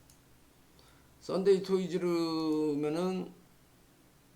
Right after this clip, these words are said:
네, 이 회사는, 썬데이 토이즈는 옛날에 거래를 해봐서 좀 알죠. 어, 근데 지금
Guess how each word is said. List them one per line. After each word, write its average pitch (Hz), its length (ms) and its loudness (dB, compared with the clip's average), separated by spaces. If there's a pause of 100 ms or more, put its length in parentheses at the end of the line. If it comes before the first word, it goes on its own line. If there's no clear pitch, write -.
(160)
네, 123 140 -4
이 165 240 0
회사는, 160 420 0
썬데이 202 300 0
토이즈는 185 340 4
옛날에 151 500 2
거래를 160 340 0
해봐서 156 280 -2
좀 131 220 -2
알죠. 98 500 -4
어, 76 220 -10
근데 123 200 -6
지금 127 400 -6